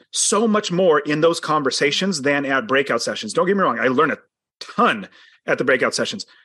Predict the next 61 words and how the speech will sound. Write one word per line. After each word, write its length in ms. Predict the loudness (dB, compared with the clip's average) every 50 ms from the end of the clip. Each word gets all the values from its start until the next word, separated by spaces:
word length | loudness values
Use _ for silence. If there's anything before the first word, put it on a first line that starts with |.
| _ _ _
but 120 | -8 -6
I 60 | -4 -2
learn 200 | -2 -2 -2 -2
so 240 | -2 0 0 2
much 160 | 2 0 0 2
more 220 | 4 4 4 4
when 100 | 4 2
I 80 | 0 0
say, 240 | 0 -2 -2 -2 -4 -8 _ _
"This 160 | 0 0 0
is 140 | -2 -2 -2
what 100 | -2 0
I'm 200 | 0 0 0 0
doing." 360 | 0 0 2 0 0 -2 -6 -10 -18 -20 -12 _
And 300 | -2 0 0 0 -2 -2 -2
they 100 | -2 0
say, 240 | 0 2 0 0 2
"This 200 | 2 0 0 0
is 80 | 0
what 120 | 0 0 0
I'm 80 | 0
doing." 180 | 0 -2 -2 -2
I 40 | -4
was, 140 | -6 -6 -6 -2
"Well, 140 | -2 0
you're 100 | 0 0
doing 280 | -2 -2 -2 0 0 0
that. 180 | 0 0 0 -2
Have 160 | -2 -2 -2
you 80 | -2
thought 200 | -2 0 0 0
about 200 | 2 2 0 0
this?" 320 | 2 2 2 2 2 -2 -4 -8 -14 -14 _
And 140 | -2 -2 0
then 80 | 2
they 140 | 2 2 2
do 80 | 2 0
the 80 | 0
same 180 | -2 -2 -2 -2
thing. 160 | -2 -2 0
"Well, 140 | 2 2 2
if 160 | 2 2 0
you're 80 | -2 0
doing 160 | 0 0 0
that, 140 | 0 0 0
have 80 | -2
you 60 | -2
thought 200 | 0 2 2 2
about 200 | 2 2 0 0
this?" 240 | 0 0 0 0 -2 -4 -6 -14 _ _ _ _ -4
And 120 | 0 0
it's 160 | 0 -2 0
the 160 | 0 0 0 0
community 760 | 0 0 0 2 2 2 4 4 4 4 2 0 -2 -6 _ _
aspect, 440 | -4 -2 -2 -2 -2 -4 -6 -6 -2
the, 200 | -2 -2 -2 -2 -8 -16 -20 -12 _
the 60 | -4 -2
networking 760 | 0 0 2 2 2 2 2 2 2 2 2 0 0 -2 -4 -6 _ -4
aspect. 420 | -2 -2 -2 -4 -6 -6 -4 -4
And 100 | -4 -2
so 240 | 2 2 2 2